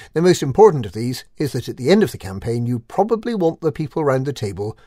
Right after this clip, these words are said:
to be your friends, and that it's important that everyone enjoys the game. I want to focus on that last one. It's important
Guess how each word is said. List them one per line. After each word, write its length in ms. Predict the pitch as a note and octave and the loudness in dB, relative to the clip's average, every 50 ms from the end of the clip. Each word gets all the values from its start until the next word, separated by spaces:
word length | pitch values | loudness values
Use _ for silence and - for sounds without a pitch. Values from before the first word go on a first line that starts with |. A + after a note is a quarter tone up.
| _ _ _ _ _ _ _ _ _ _ _ _ - | _ _ _ _ _ _ _ _ _ _ _ _ 4
to 140 | - G3 | 6 6
be 120 | D#3+ D#3 B2 | 6 6 2
your 200 | G#2 F#2 E2+ E2 | 0 -2 -6 -8
friends, 580 | - - D#3 D#3+ D#3 A#2+ F#2+ E2 D#2 F2+ - | -4 0 2 2 2 2 0 -6 -10 -6 -2
and 140 | - F3+ E3 - - - - - - _ _ _ _ _ _ _ _ | 0 0 0 -2 -6 -18 -20 -20 -20 _ _ _ _ _ _ _ _
that 160 | - A#3+ A#3 | 2 2 2
it's 140 | B3 B3+ G3+ | 2 0 0
important 440 | C4 A3+ - - A#3+ A3 D3 G#2+ A2+ | 0 0 4 8 8 8 8 6 0
that 120 | A#2 - - | -8 0 4
everyone 540 | F#3+ G3 D#3 A#2+ A2 E2 F2 G#2 G#2+ A2 - _ _ _ _ _ _ _ _ | 4 4 4 2 -2 -4 -6 -6 -8 -10 -12 _ _ _ _ _ _ _ _
enjoys 560 | - F#3+ F#3 F3 D3 B2+ - - C#2+ - - - | 0 0 0 0 0 -4 -6 -6 -8 -12 -10 -10
the 120 | - - | -12 -10
game. 520 | A2 A#2 C3+ C#3+ D3 C3 G#2 E2+ E2 F#2 - _ _ - _ _ _ _ _ _ _ _ _ _ _ _ _ _ _ _ _ _ _ _ _ _ _ _ _ _ _ _ - - - - _ _ _ _ _ _ _ _ _ _ _ _ _ - | -6 -2 0 2 2 0 -2 -6 -10 -16 -18 _ _ -20 _ _ _ _ _ _ _ _ _ _ _ _ _ _ _ _ _ _ _ _ _ _ _ _ _ _ _ _ -20 -20 -20 -20 _ _ _ _ _ _ _ _ _ _ _ _ _ -6
I 120 | - D3 | -2 0
want 200 | F3 A3+ C4+ A3+ | 0 0 0 0
to 100 | - G3+ | -2 -2
focus 360 | - - F#3+ E3+ - D3 - - | 0 2 2 2 2 0 -2 0
on 140 | C#3+ C#3 | 0 0
that 160 | C#3+ C#3+ - - | 0 -2 -4 -6
last 340 | B2+ A#2+ G2 - - - | -8 -8 -8 -8 -10 -14
one. 140 | - - C#3+ - | -14 -14 -12 -10
It's 180 | - E3 D#3+ - | -8 -6 -2 0
important 760 | F3 E3 D3+ - - - G#2 F#2+ - E2 E2+ F#2 - - - | 0 0 -2 2 6 6 6 6 6 0 -8 -14 -14 -16 -20